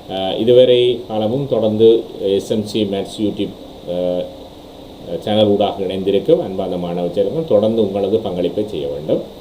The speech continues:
இதுவரை காலமும் எஸ் எம் சி Maths YouTube சேனலுக்கு பங்களிப்பு செய்து வரும் மாணவ செல்வங்கள் தொடர்ந்தும் பங்களிப்பை செய்ய வேண்டும். ஏனைய மாணவர்களும் இவ்வீடியோக்களை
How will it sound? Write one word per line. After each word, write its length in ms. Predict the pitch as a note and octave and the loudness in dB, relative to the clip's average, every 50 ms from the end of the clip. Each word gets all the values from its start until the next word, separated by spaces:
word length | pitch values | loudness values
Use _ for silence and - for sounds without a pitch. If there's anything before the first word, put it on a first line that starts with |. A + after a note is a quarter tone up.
| - - - - - | -14 -12 -6 2 4
இதுவரை 340 | A#2 A#2 C3+ C3+ C3+ C3+ A#2+ | 6 8 8 8 8 8 6
காலமும் 520 | B2 B2 A#2+ A#2+ A#2+ B2 C3 C#3 C#3 - | 6 4 6 6 6 8 8 6 6 6
எஸ் 200 | - A2+ G#2+ - | 6 4 6 6
எம் 140 | B2+ A#2 G#2+ | 6 6 6
சி 240 | - A#2+ A#2+ A#2+ A#2 | 6 6 8 8 8
Maths 360 | G2 G#2 G#2+ A2 G#2+ - - - - - | 8 8 6 6 4 4 -2 -4 2 4
YouTube 320 | G#2 A2+ - G#2+ A2+ A2 - - | 6 6 6 6 4 2 4 2
சேனலுக்கு 540 | A#2 G2+ G#2 G#2 G#2 G2 G#2 C3 D#3+ F#3 - - - - - - - - - - - - - - - | 4 4 6 6 4 4 6 6 6 6 6 2 -6 -10 -10 -10 -10 -10 -10 -10 -8 -8 -6 0 2
பங்களிப்பு 500 | A#2+ A2+ A2 A#2 A#2 A2+ - - G#2 - | 4 6 8 8 8 8 6 4 2 4
செய்து 240 | A#2 G#2 G2 G2+ | 4 4 6 6
வரும் 360 | F#2+ G#2 G#2+ A2+ A#2 A#2 - - | 6 6 6 6 4 4 2 2
மாணவ 300 | G2 F#2+ G2+ G2 F#2+ F#2 | 4 4 6 8 6 6
செல்வங்கள் 460 | F2 - G2+ F#2 G2 G2+ G#2+ - - - - | 6 4 4 4 6 6 6 6 6 6 6
தொடர்ந்தும் 440 | A2+ G#2 G2+ A2+ A2+ A2+ A#2 C3 B2+ | 4 6 6 6 6 6 4 4 4
பங்களிப்பை 480 | - G#2+ F#2+ G2+ G2+ G2 - A2 G#2 - | 4 4 6 6 6 6 6 4 4 4
செய்ய 240 | - F#2 D#2+ E2 | 4 4 6 6
வேண்டும். 560 | D#2+ D#2+ D#2+ E2 A2+ D3+ G#3+ G#3+ - - - - - - - - | 6 6 6 6 6 4 4 2 -2 -8 -10 -10 -10 -4 2 4
ஏனைய 300 | A#2+ B2+ C3+ C#3+ C#3+ C3+ | 6 6 6 6 6 6
மாணவர்களும் 800 | B2+ B2 B2 B2 A#2+ A#2 A2 A#2 A#2+ A#2+ B2 C3 C3 B2 - - - - - | 6 6 6 6 6 6 6 6 6 6 6 6 6 4 0 -4 -6 0 4
இவ்வீடியோக்களை 720 | A2 A2+ G#2+ G2+ A2+ A#2+ A#2 A#2 A#2+ A#2 A2 A2+ G#2+ G#2+ | 6 6 8 8 6 6 8 8 8 8 8 6 6 6